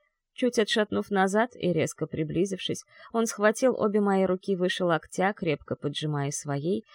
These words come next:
держа меч между нами. Сопляк. Олег развернул меня, отшвыривая к стене здания, и ударил кулаком снизу в живот.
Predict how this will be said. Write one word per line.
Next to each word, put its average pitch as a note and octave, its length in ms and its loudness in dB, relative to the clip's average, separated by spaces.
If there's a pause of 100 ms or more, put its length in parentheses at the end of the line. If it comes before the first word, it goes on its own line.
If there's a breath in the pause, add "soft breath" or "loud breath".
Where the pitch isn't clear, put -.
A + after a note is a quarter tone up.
держа G#3 380 0
меч F#3 280 0
между C#3 320 -2
нами. B2+ 360 -6 (480)
Сопляк. - 760 -8 (800)
Олег G3 300 2
развернул F3+ 540 2
меня, D#3 300 2 (240)
отшвыривая E3 560 2
к - 60 -18
стене D3+ 320 -2
здания, C#3 460 -4 (100)
и G3 100 0
ударил F#3+ 360 2
кулаком D#3 500 -2
снизу D#3 340 0
в C3+ 60 -8
живот. B2+ 360 -6